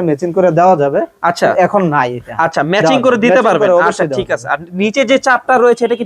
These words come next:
Speaker 2: নিম কাঠ ভাইয়া?
Speaker 1: হ্যাঁ, এটাও নিম কাঠ।
Speaker 2: আচ্ছা।
Speaker 1: আচ্ছা।
Speaker 2: তো এই কাঙ্ক্ষিত সোফাটির প্রাইস কত ভাইয়া?
Speaker 1: এটার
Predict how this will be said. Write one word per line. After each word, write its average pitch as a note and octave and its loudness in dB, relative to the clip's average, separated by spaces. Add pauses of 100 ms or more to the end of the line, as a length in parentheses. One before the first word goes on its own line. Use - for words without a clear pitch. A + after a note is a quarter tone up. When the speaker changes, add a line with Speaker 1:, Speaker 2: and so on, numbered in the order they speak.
Speaker 2:
নিম A#3+ -2
কাঠ A#3+ -2
ভাইয়া? G#3+ 0
Speaker 1:
হ্যাঁ, F3+ 4
এটাও E3 0
নিম C#3+ -6
কাঠ। G#2+ -16 (380)
Speaker 2:
আচ্ছা। C#3+ -6
Speaker 1:
আচ্ছা। C#3 -12 (500)
Speaker 2:
তো G#3+ 2
এই G#3+ 2
কাঙ্ক্ষিত A#3+ 0 (120)
সোফাটির B3+ 0
প্রাইস G#3+ 0 (100)
কত E3 -2
ভাইয়া? B2 -8 (200)
Speaker 1:
এটার G3 2